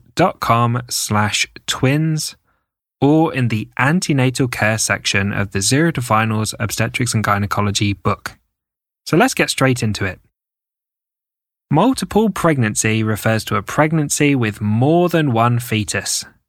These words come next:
The incidence of multiple pregnancies increased with the development of fertility treatment. Let's talk about the types. There are some key definitions to be familiar with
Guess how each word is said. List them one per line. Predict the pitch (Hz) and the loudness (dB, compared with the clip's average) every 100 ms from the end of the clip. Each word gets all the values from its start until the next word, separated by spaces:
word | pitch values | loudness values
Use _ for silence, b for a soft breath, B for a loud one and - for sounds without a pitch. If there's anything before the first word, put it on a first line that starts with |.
| _ _ _ - | _ _ _ -2
The | 127 123 | -2 0
incidence | - 185 220 180 170 180 165 | 2 2 2 0 2 0 -2
of | - 117 | -2 -2
multiple | 107 131 175 - 147 | 2 2 2 0 0
pregnancies | 120 110 110 101 113 107 107 - _ - | 0 0 -2 0 0 0 -2 -6 _ -4
increased | 110 101 - - 220 110 - - | -2 -2 -2 2 2 2 -4 -8
with | - 113 | -2 -2
the | 104 | -2
development | 110 117 117 113 117 120 | 0 0 0 0 -2 -2
of | 101 | -4
fertility | - - - 113 110 110 | -4 -4 -2 -2 -2 -4
treatment. | - 117 104 95 - - - _ _ _ _ _ _ _ _ _ _ _ _ _ _ _ | -2 -2 -2 -8 -12 -14 -16 _ _ _ _ _ _ _ _ _ _ _ _ _ _ _
Let's | 220 262 | 2 2
talk | 233 208 | 2 2
about | 147 139 123 | 4 2 2
the | 120 | -4
types. | - - 123 - - - - _ _ _ _ _ _ _ - | -4 0 0 0 -6 -12 -12 _ _ _ _ _ _ _ -2
There | 117 120 | 0 2
are | 120 | 0
some | - - 175 185 | 0 2 2 2
key | - - 220 240 | -2 -2 0 2
definitions | 175 143 135 123 - 131 - | 2 0 0 0 2 0 -2
to | 104 | -2
be | 110 | -2
familiar | 107 107 131 185 127 | -2 0 2 2 2
with | 104 104 113 | 2 -2 -4